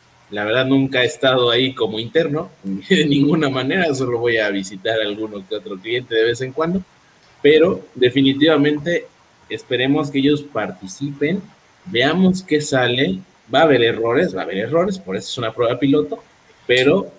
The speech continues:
que el ine lo cientifique bien y que haga efectivo este derecho, porque bien lo decía Cristian, es un derecho escrito, así sea una sentencia, si no se puede ejecutar, no sirve para nada, ¿no? Entonces, pues vamos, vamos a por ello.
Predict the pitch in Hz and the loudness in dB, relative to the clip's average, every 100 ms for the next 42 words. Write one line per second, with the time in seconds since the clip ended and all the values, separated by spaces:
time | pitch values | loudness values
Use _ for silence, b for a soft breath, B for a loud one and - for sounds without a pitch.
0 | _ _ - 127 127 139 151 175 190 - | _ _ -2 0 4 4 4 0 -2 -6
1 | 113 113 123 117 117 117 139 156 131 131 | -4 -4 -4 -6 -6 -4 -2 2 2 2
2 | 151 131 - 120 120 135 160 175 117 - | 0 -6 -8 -4 0 0 0 -2 -4 -4
3 | 107 - 123 151 143 - 107 101 117 135 | -8 -8 -2 -2 -2 -4 -2 0 0 -2
4 | 120 101 95 107 127 151 139 131 135 139 | -12 -12 -6 -4 0 2 2 2 -2 0
5 | 139 131 113 117 143 147 135 139 156 120 | 0 2 -2 0 0 2 4 2 2 2
6 | - - 143 143 120 - - - 151 160 | 0 0 0 2 -2 0 -6 -4 -4 0
7 | 156 151 139 120 95 135 143 143 95 - | 0 0 -2 -4 -4 -2 0 0 0 -4
8 | _ _ - - 127 151 175 160 160 151 | _ _ -20 -4 0 0 0 2 4 4
9 | 135 135 101 127 131 - - _ 123 135 | 0 -4 -4 0 0 0 -14 _ -6 0
10 | 147 147 - 98 85 - 85 92 95 - | 2 2 2 -4 -4 -10 -10 -8 -8 -10
11 | - - 139 - - _ 110 113 135 143 | -20 -16 -16 -16 -20 _ -10 0 2 4
12 | 139 113 104 127 131 120 - - 123 135 | 2 0 0 0 0 -4 -6 -8 -2 0
13 | 131 107 98 107 110 104 | 0 -6 -4 0 0 0